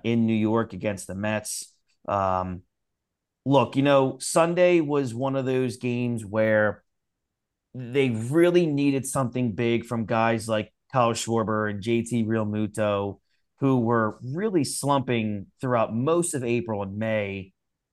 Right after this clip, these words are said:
Um, and then you hit, you know, Schwarber hits a three-run homers in the sixth and the ninth innings. Realmuto homered to center in his first at-bat,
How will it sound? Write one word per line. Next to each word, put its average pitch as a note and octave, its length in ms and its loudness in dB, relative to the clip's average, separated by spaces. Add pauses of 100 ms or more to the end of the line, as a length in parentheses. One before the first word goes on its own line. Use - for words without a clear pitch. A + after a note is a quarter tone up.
(120)
Um, F#2+ 500 -6
and A#2 120 -4
then C3 80 -2
you C3 140 0
hit, A#2+ 440 0
you A#2 80 -4
know, G2+ 100 -4
Schwarber D3 420 2
hits C3+ 520 -2
a B2 60 0
three-run C#3+ 500 0
homers C3 460 0
in A#2+ 80 -2
the G#2+ 80 -2
sixth C3 400 -4
and A#2 80 -2
the A2+ 60 0
ninth A2 280 -2
innings. B2+ 440 -2 (500)
Realmuto C3+ 640 2
homered C3+ 520 0
to A2 100 -10
center C3 500 2
in G#2+ 140 -2
his G#2 120 -4
first C3 300 0
at-bat, B2 520 4